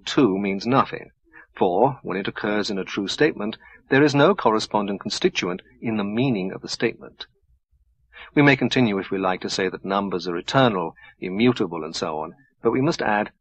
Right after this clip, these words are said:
that they are logical fictions. There is a further point. Concerning sound and color, Plato says,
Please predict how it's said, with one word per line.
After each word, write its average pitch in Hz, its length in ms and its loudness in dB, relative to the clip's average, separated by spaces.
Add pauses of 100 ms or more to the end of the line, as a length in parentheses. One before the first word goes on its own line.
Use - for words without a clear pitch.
that 143 120 -6
they 104 80 0
are 101 100 0
logical 98 420 -4
fictions. - 640 -10 (880)
There 175 100 2
is 269 120 0
a - 40 -4
further 110 340 4
point. - 360 -12 (960)
Concerning 202 460 2
sound 131 340 4
and 107 140 -4
color, 73 400 -2 (300)
Plato 143 260 4
says, 113 400 4